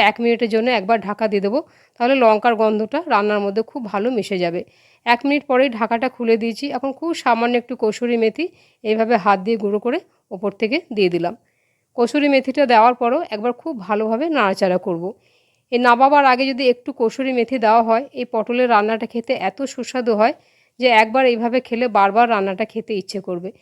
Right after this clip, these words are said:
আর গ্রেভিটা ঠিক এরকমই ঘন রাখতে হবে, তাহলে সব কিছুর সঙ্গে খেতে একেবারে দুর্দান্ত লাগবে। আজকের পটলের রান্নাটা আমার একেবারে কমপ্লিট। রান্নাটা যদি ভালো লাগে, একটা লাইক, শেয়ার, কমেন্ট করার অনুরোধ জানালাম। আর আমার চ্যানেলে নতুন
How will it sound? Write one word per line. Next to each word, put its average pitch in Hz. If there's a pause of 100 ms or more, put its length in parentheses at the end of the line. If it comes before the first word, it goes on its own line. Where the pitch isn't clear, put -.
(220)
আর 226
গ্রেভিটা 247
ঠিক 269
এরকমই 247
ঘন 214
রাখতে 208
হবে, 220
তাহলে 233 (360)
সব 247
কিছুর 262
সঙ্গে 240
খেতে 226
একেবারে 214
দুর্দান্ত 196
লাগবে। 175 (480)
আজকের 233
পটলের 269
রান্নাটা 247
আমার 254
একেবারে 247
কমপ্লিট। 247 (140)
রান্নাটা 233
যদি 247
ভালো 214
লাগে, 226
একটা 233
লাইক, 208
শেয়ার, 220 (120)
কমেন্ট 202
করার 220
অনুরোধ 214
জানালাম। 202 (380)
আর 220
আমার 233
চ্যানেলে 247
নতুন 247